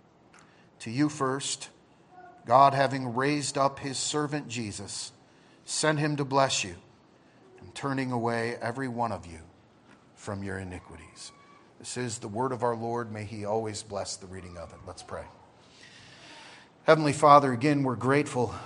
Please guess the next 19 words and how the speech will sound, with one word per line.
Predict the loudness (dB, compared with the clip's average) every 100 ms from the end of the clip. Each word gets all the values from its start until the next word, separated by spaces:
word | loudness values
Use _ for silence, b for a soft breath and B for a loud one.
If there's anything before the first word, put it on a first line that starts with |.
| B
this | -6 -4
morning | 0 0 0 -2
to |
come | -4 -4 -2
before | -2 -4 -4
your | -4 -4
word. | -4 -2 -2 -2 -6
We | -10
pray | -6 0 0 0
that | -4 -8
you | -10
would | -8 -8 -10 -14 b b b b b b
take | -4 -2 0
away | 0 2 2
those | 0 -2 -4
things | -4 -2 -4 -4
that | -6
distract | -6 -8 -2 0 0 -2
us, | -12 -12 -16